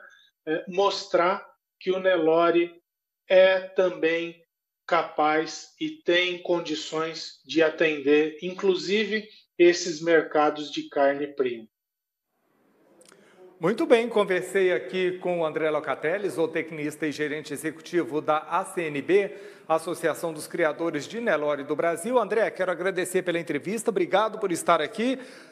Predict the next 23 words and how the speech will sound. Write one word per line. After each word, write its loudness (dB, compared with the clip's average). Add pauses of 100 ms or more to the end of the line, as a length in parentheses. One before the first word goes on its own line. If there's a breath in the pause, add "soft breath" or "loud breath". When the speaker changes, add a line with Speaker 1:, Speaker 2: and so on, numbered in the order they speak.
(160 loud breath)
Speaker 2:
Terminando 4
esse 0
circuito, -2
a 2
gente -4
vai 4
seguir -4
acompanhando. -2 (240)
Traga -2
notícias -8
aqui -8
pra -2
gente, -10
viu? -6 (1700)
Speaker 1:
Obrigado 4
pela 6
oportunidade. 0
Eu -2
queria 0
só -2
ressaltar 0
por -2
último, -8